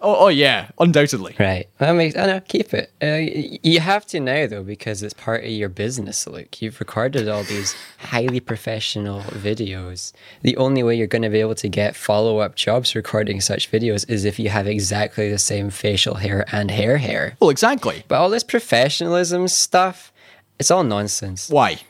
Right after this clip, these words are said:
Speaker 2: It's exactly the same debate we had about what it means to be, like, prime ministerial. It's just a bunch of token nonsense. It doesn't actually change anything. It's, it's,
Speaker 1: Yeah.
Speaker 2: it's just a remnant of a, of a era where people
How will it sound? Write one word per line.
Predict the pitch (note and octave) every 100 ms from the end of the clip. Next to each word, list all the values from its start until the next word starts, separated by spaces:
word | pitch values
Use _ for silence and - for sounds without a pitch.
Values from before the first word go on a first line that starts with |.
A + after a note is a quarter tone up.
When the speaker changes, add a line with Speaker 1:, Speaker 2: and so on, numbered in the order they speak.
| -
Speaker 2:
It's | D#3
exactly | C3 F3 G3 F#3+ F3+
the |
same | D#3 D#3 D3 C#3
debate | B2 G2+ A2+
we | A2+
had | G#2+ G#2+
about | A2 A2 G#2 G2+
what | G#2
it | G#2
means | G2+ A2
to | -
be, | G#2+
like, | G2+ - -
prime | G2+ G2+
ministerial. | G#2 G#2 G#2 - F#2 F#2+ G2+ A#2+ C3+ - -
It's | C#3 C#3+
just | E3+ F3
a |
bunch | D#3+ B2+ C3 C3
of | B2+
token | - B2 - C#3+ B2
nonsense. | G2+ G#2+ - - -
It | A#2
doesn't | C3+ C#3+ - -
actually | A2+ - - A#2+ A#2+
change | - G#2+ G2
anything. | G2+ G2 F#2 - - - _ _ - - - - - _ _ _ _ -
It's, | B2+ - -
it's, | C3 C3+
Speaker 1:
Yeah. | B3+ C#3+ -
Speaker 2:
it's | C3+
just | - C#3+
a | C3+
remnant | A2+ A#2+ B2 C#3+ C#3+ C#3
of | A#2+ A2+
a, | G#2+ -
of | A2
a | A2 - -
era | A#2+ B2 B2+
where | A#2+ G#2
people | B2 A#2+ A#2+ A#2